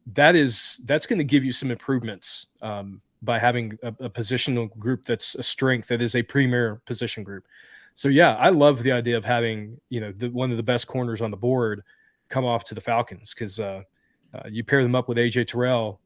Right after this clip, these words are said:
uh, give that corner a year in twenty twenty-three. If you've got two true,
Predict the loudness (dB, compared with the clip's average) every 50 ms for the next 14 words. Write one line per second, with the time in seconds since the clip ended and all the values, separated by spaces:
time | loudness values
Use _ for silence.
0 | _ _ _ _ _ _ -14 -12 -10 -8 -8 -8 -8 -8 -10 -2 0 0 2 4
1 | 6 4 4 2 0 0 2 4 4 4 4 4 4 6 6 6 6 4 2 0
2 | 0 2 2 2 0 0 0 0 0 2 4 4 4 4 4 2 0 0 2 2
3 | 2 2 2 0 -2 0 2 4 6 6 6 4 2 -2 -4 -8 _ _ _ _
4 | _ _ _ _ -10 -8 -2 4 8 8 10 10 10 8 6 4 2 0 -2